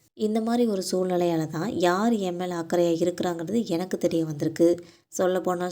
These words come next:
ஷூட்டிங்ல எனக்கும் அவருக்கும் சண்டையே நடந்திருக்கு. ஆனா அவர் எனக்கு உதவி செஞ்சிருக்காங்க என்பது குறிப்பிடத்தக்கது. இந்த மாதிரி நடிகர் பொன்னம்பலம் சொல்லிக்கிட்ட எந்த மாதிரி தகவல்கள் உங்களுக்கு பிடிச்சிருந்தா மறக்காம நம்ம சேனலை சப்ஸ்கிரைப் பண்ணி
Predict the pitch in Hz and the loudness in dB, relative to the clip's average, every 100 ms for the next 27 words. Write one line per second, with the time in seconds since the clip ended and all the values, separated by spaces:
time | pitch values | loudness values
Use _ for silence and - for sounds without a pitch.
0 | 185 180 175 180 175 165 170 190 214 196 | -2 -2 -2 0 2 2 0 -2 -4 -2
1 | 175 165 196 - 160 170 202 220 180 160 | -2 -2 -4 -4 -4 -2 0 0 0 -2
2 | 165 160 165 170 170 - _ - 196 208 | -2 4 6 6 2 -10 _ -2 2 2
3 | 233 214 196 185 170 170 165 165 165 160 | 2 0 -2 -4 -2 0 2 2 0 0
4 | 165 165 160 160 160 170 - - 160 143 | 0 0 -2 -4 -4 -4 -6 -6 -10 -10
5 | 160 143 156 170 165 160 - - _ - | -8 -6 -2 4 4 4 -2 -18 _ -6
6 | 214 226 247 233 190 185 185 185 196 185 | -2 0 0 0 -2 -2 -4 -4 -2 -2
7 | 185 180 180 175 170 180 175 175 233 226 | -4 0 2 2 2 2 2 2 0 0
8 | 208 170 165 165 165 165 160 160 160 156 | -2 0 2 2 2 2 -2 -2 -2 -2
9 | 160 160 170 180 214 185 185 226 208 175 | -2 -2 -4 -4 -6 -6 -6 -6 -6 -4
10 | 165 170 156 151 - 165 160 165 170 | -6 -8 -8 -10 -8 -6 -4 -4 -4